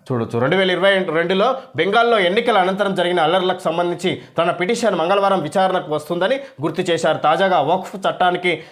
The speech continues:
వ్యతిరేకంగా జరిగిన నిరసనల్లో హిందువులపై దాడులు జరిగాయని ప్రస్తావించారు. ఈ నేపథ్యంలో రాష్ట్రంలో కేంద్ర పార-, పారామిలిటరీ బలగాలను రంగంలోకి దించాలని ముగ్గురు పదవి విరమణ చేసిన న్యాయమూర్తులతో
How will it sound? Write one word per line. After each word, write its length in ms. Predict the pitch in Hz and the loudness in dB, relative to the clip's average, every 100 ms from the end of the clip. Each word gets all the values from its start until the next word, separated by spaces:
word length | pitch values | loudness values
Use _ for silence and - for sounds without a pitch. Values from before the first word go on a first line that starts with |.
| - | -8
వ్యతిరేకంగా 500 | 143 220 226 214 196 | -4 -2 0 0 0
జరిగిన 280 | 165 170 165 | 0 0 0
నిరసనల్లో 800 | 151 170 226 208 190 190 165 - - | 0 -2 0 0 2 2 0 -4 -4
హిందువులపై 420 | 180 233 240 233 | 0 2 2 2
దాడులు 320 | 175 165 214 | 2 2 2
జరిగాయని 500 | 208 175 175 175 170 | 2 0 2 2 2
ప్రస్తావించారు. 680 | 165 143 - 170 156 156 131 - - | 0 -4 -2 -2 0 0 -2 -4 -4
ఈ 80 | 156 | -2
నేపథ్యంలో 520 | 185 185 196 214 202 | 0 -2 -2 0 2
రాష్ట్రంలో 560 | 165 175 226 208 196 175 | 0 0 -2 2 0 0
కేంద్ర 280 | 185 208 226 | -2 0 0
పార-, 280 | 185 185 - - - _ 160 | 2 2 2 -6 -20 _ 2
పారామిలిటరీ 600 | 190 233 214 208 208 202 | 4 4 2 2 2 2
బలగాలను 520 | 165 180 196 190 185 | 2 2 2 2 2
రంగంలోకి 480 | 165 190 190 185 175 | 0 0 0 0 -2
దించాలని 420 | 156 156 175 160 | -2 0 0 2
ముగ్గురు 320 | 156 147 180 | 0 -2 -2
పదవి 340 | 151 147 208 190 | 0 0 2 2
విరమణ 340 | 170 180 175 156 | 2 2 0 -2
చేసిన 200 | 156 156 | -4 -2
న్యాయమూర్తులతో 880 | 147 170 190 196 190 170 214 262 | 0 0 0 -2 0 0 2 0